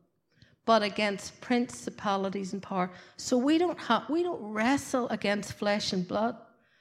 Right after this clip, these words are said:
So people are not our problem. Isn't that right? People aren't. But God will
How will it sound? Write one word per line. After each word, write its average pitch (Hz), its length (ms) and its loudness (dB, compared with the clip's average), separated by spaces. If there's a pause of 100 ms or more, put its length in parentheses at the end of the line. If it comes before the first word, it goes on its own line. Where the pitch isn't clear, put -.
(160)
So 254 180 6
people 285 680 4
are 226 120 6
not 220 280 4
our 220 120 4
problem. 226 640 0
Isn't 233 260 -2
that 233 180 -2
right? 262 420 -2 (640)
People 294 340 6
aren't. 294 480 2 (580)
But 240 140 0
God 294 280 10
will 285 220 8